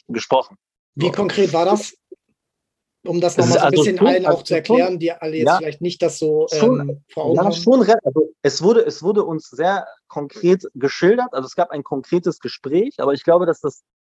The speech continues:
Speaker 1: tatsächliche Interesse von A S Rom nicht so konkret war, wie es am Ende aussah. Aber ich möchte nur an diesem Beispiel einmal deutlich machen, was dann eigentlich passiert ist.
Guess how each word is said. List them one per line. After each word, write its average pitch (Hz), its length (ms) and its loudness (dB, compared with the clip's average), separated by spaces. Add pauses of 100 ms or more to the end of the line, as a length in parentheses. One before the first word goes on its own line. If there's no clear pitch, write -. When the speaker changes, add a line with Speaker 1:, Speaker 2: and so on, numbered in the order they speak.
(160)
Speaker 1:
tatsächliche 185 580 0
Interesse 156 640 -2
von 135 160 -8
A 127 140 -2
S - 140 -12
Rom 127 200 -2
nicht 135 240 -6
so 131 120 -2
konkret 123 420 -6
war, 127 200 0
wie 120 80 -10
es 117 120 -12
am 117 100 -10
Ende 120 200 -6
aussah. 120 360 -4 (1120)
Aber 143 180 -2
ich 160 80 -2
möchte 233 240 -2
nur 208 180 -2
an 175 120 -10
diesem 190 160 -10
Beispiel 185 300 -6
einmal 143 200 -10
deutlich 165 320 -4
machen, 147 240 -10
was 165 160 -6
dann 160 200 -6
eigentlich 151 280 -6
passiert - 360 -4
ist. - 260 -18